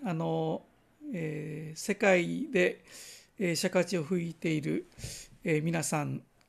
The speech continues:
えー、は、あの、コムソー尺八という、うー、ものの系統を、おー、練習されています。で、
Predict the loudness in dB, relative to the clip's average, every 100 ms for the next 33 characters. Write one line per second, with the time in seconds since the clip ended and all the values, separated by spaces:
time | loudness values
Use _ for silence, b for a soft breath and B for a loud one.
0 | _ -6 -4 -4 -4 -4 -6 -8 -8 -10
1 | -12 -14 -16 -20 _ -6 -6 -6 -6 -6
2 | -6 -8 -8 -2 2 2 6 8 8 6
3 | -2 -4 -4 -2 -2 -2 0 -2 -6 -8
4 | _ -6 -6 -6 -6 -6 -4 -4 -2 0
5 | 0 0 -4 B B B B B 2 4
6 | 4 2 4 4 6 8 6 2 _ _
7 | _ -2 2 4 4 2 0 -2 2 4
8 | 4 2 -4 -2 -4 -4 -6 -6 -6 -8
9 | -14 B B B B B _ 2 2 2